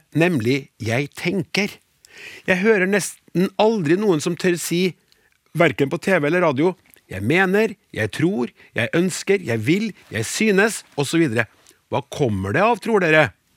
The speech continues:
Med vennlig hilsen, Liv Michaelsen, Larkollen. Og i samme, eh, kategori, eller om det samme. Hei,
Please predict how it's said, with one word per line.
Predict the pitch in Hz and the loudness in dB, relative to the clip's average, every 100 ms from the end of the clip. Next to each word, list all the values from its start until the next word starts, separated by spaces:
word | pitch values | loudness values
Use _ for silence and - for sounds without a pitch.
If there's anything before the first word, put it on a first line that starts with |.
| _ _ _ _ _ _ _ _ | _ _ _ _ _ _ _ _
Med | 101 | -6
vennlig | 127 151 151 151 | -2 0 0 0
hilsen, | - 147 - _ | -2 -4 -4 _
Liv | 107 113 131 | -6 -2 0
Michaelsen, | 139 139 107 - 147 185 _ _ _ _ - | 0 -2 -4 -2 -2 -2 _ _ _ _ -8
Larkollen. | 120 120 - 95 98 - - - - 131 | -2 -2 -4 -6 -6 -10 -20 -20 -2 2
Og | 190 233 - - - _ _ _ - - - - | 4 2 -4 -20 -20 _ _ _ -20 -20 -18 -12
i | |
samme, | - 160 156 117 127 - - 131 | -2 0 0 0 -2 -6 -8 -4
eh, | 135 | -4
kategori, | 127 143 131 175 | -2 -4 -4 -4
eller | 151 104 - - - - | -4 -8 -16 -20 -8 -2
om | 127 165 | 0 2
det | 196 | 2
samme. | 226 208 233 - _ _ _ _ _ _ - _ | 2 2 0 0 _ _ _ _ _ _ -20 _
Hei, | - | 2